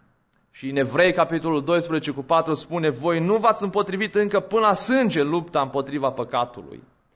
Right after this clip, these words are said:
Un reporter a pus întrebarea evang-, evanghelistului Moody și l-a întrebat: „Cu cine ai dus cele mai multe lupte de-a lungul slujirii tale?” Și răspunsul a fost: „Persoana cu care m-am luptat cel mai mult a fost Moody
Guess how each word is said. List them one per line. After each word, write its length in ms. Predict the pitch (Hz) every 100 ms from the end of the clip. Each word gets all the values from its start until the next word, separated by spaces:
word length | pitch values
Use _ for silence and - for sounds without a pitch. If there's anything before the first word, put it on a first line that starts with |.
| _ _
Un 140 | 147
reporter 680 | 151 147 190 190 156 120 - - _ _ _ _
a 120 | - 127
pus 180 | 165
întrebarea 480 | 151 139 139 143 139
evang-, 360 | 123 131 127 -
evanghelistului 800 | - 131 131 127 143 143 131 123
Moody 440 | 120 131 127 110 98 _ _ _ - _
și 140 | _ 127
l-a 120 | 131
întrebat: 420 | 127 127 139 131
„Cu 120 | 135
cine 260 | 135 220 220
ai 80 | 190
dus 160 | 185
cele 200 | 185 185
mai 140 | 165 160
multe 340 | 160 156 151
lupte 520 | 139 143 131 120 101 - _ _ _
de-a 180 | 120 127
lungul 340 | 151 151 135
slujirii 460 | 127 127 120 123 113
tale?” 340 | 101 92 101
Și 140 | - 87
răspunsul 580 | 110 - 135 131 123 104
a 60 |
fost: 420 | 104 107 104 - _ _ _ _ _ _ _
„Persoana 460 | 113 107 151 160 143
cu 80 |
care 200 | 131 131
m-am 220 | 127 123 120
luptat 280 | 117 131
cel 140 | 127 120
mai 160 | 110
mult 300 | 104 98 90 - _ _ _ _ _ _
a 80 | -
fost 240 | - 110 -
Moody 460 | 101 95 90 -